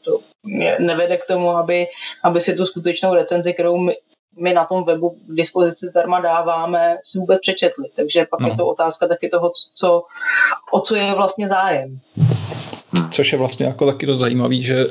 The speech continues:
Speaker 2: eh, ty tištěný média podle mýho ve chvíli, kdy tě platí jako autora a f-, a ty máš nějakou důvěru vlastně toho vydavatele nebo té redakce a vytváříš obsah podle sebe, tak, eh, jakoby nastavuješ tu agendu a nastavuješ i formu toho sdělení.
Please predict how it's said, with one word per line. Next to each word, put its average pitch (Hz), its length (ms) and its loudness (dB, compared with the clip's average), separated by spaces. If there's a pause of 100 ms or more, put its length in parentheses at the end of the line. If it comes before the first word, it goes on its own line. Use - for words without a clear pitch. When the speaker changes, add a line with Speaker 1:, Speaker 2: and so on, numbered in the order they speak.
Speaker 2:
eh, 113 460 0
ty 120 120 0
tištěný 131 380 0
média 123 300 0
podle 123 260 0
mýho 120 480 0
ve - 120 2
chvíli, 127 300 0
kdy 117 140 -4
tě 123 100 -2
platí 113 260 -2
jako 123 240 0
autora 113 400 0 (300)
a - 60 2
f-, - 240 -4 (300)
a - 80 -18
ty 117 80 2
máš 113 200 2
nějakou 117 220 -2
důvěru 113 300 2
vlastně 107 300 0
toho 110 300 -2
vydavatele 110 380 0
nebo 107 140 0
té - 140 -4
redakce 104 680 2
a - 120 -4 (100)
vytváříš 104 520 0
obsah 110 260 -2
podle 113 220 2
sebe, - 280 -2 (1040)
tak, - 280 -2
eh, 104 340 4
jakoby 113 240 0
nastavuješ 113 380 0
tu 113 120 0
agendu 117 340 0
a - 20 2
nastavuješ 117 380 2
i - 60 -10
formu 117 360 0
toho 120 280 0
sdělení. 123 480 -2